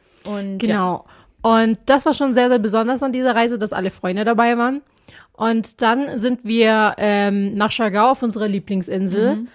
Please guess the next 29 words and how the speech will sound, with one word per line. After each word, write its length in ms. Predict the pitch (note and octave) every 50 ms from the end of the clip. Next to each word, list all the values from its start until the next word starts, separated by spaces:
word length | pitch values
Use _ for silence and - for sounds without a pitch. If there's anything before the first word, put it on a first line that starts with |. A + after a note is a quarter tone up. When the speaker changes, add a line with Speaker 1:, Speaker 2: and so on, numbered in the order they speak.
| _ _ -
Speaker 2:
Also 160 | G#3+ G#3+ G3 G3+
da 100 | A3+ A3
fliegen 320 | - - A3 A#3 A3+ A3+
wir 120 | A3 G#3+ G#3
eigentlich 300 | G#3+ G#3+ G#3+ G3 F#3+ F#3
jedes 380 | G3+ A3 B3+ C#4 D4+ - -
Jahr 220 | - A#3 G#3+ A3+ A3
hin. 400 | G#3 C4+ C4 C4 C4 C4 - -
Ähm, 480 | - G3+ G#3 G#3 G#3+ G#3 G#3 G#3+ G#3 G3+ - -
und 680 | - G#3+ G#3+ G#3+ G#3 G#3 G#3 G#3 G3+ G#3 G#3+ G3 - - _
als 200 | - A#3 B3+ -
wir 80 | C4+ A#3+
dort 160 | A#3 A3+ - -
angekommen 640 | A#3 C4+ D4+ D#4+ D4+ - - - A#3 G3 F#3+ F#3+ F3+
sind, 400 | E3 F#3 F#3 F3+ F3 - - G#3+
also 280 | G#3 F#3 G3+ G3 - D#4
Juli 460 | A3 A3 C#4+ D#4 E4 D4+ E4 D4 G#3
war 100 | G#3+ G#3+
nicht 380 | G3+ A3 C4+ C4 - - - -
ein 160 | G#3 G3+ F#3
Teil 300 | - - G#3+ G#3 A3 G#3
dieser 260 | F#3+ F#3+ G3 G3 F#3+
Reise. 360 | F3 F3 F3 F3 D#3 D#3+ D#3+
Nochmal, 480 | E3 F#3 G3 G3+ G#3 G3+ G3 F#3+ F#3+ - -
um 160 | F#3+ F#3+ E3+
das 100 | F3+ -
out 240 | - - F#3 F3+ -
zu 80 | -
pointen. 540 | F3 - G#3 E3+ E3 D#3 - F#3+ F#3+ G#3 G#3+